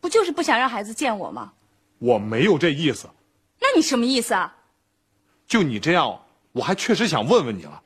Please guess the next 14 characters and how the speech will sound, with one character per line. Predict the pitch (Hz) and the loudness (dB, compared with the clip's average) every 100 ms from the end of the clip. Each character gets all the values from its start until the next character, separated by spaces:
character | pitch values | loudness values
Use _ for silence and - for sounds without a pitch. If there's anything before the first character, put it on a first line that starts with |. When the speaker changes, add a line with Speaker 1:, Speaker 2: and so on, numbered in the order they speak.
| _ _ _ | _ _ _
Speaker 2:
我 | - 151 135 | -2 2 2
让 | 185 220 | 2 0
孩 | - 131 | -2 -4
子 | 185 185 139 | 2 2 2
去 | - 175 | -2 -6
陪 | - 117 190 | -2 0 0
你， | 123 92 | -2 -6
你 | 135 151 | -6 -2
跟 | 226 | -2
孩 | 165 | -2
子 | 190 | -2
都 | 185 | -2
说 | 202 226 | -2 0
什 | 208 | 0